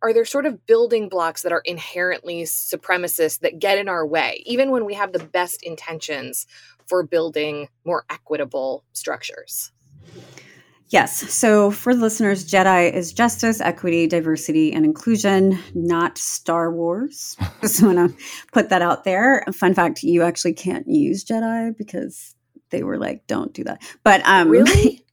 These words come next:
Speaker 2: <laughs> well, no, no,
Speaker 1: What?
Speaker 2: you can say it and do it, but, like, you aren't really supposed to write it out or something. You're, it's weird because it's like, Hey,
Speaker 1: Little
Speaker 2: those are
Speaker 1: copyright violation.
Speaker 2: Yeah, yeah, you know,
Speaker 1: Mm,
Speaker 2: fun facts that are there.
Speaker 1: interesting.
Speaker 2: Um, so humans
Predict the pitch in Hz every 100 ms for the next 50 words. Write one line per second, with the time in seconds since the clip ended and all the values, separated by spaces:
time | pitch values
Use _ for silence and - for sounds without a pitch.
0 | - - - - - 294 294 202 190 294
1 | 277 - 240 220 151 - 185 185 180 107
2 | 143 180 160 170 160 - 196 - 190 190
3 | 180 - 180 - 165 156 165 170 156 175
4 | 180 180 180 - - 175 151 - 202 -
5 | 185 180 147 127 - 165 165 160 - 160
6 | 196 226 208 190 170 170 147 156 156 156
7 | 160 156 160 160 175 170 240 311 302 226
8 | 214 202 160 233 247 170 180 202 233 -
9 | 190 180 175 175 - - - - 214 226
10 | 196 190 - - - - 311 302 - _
11 | _ - 370 508 539 523 480 - -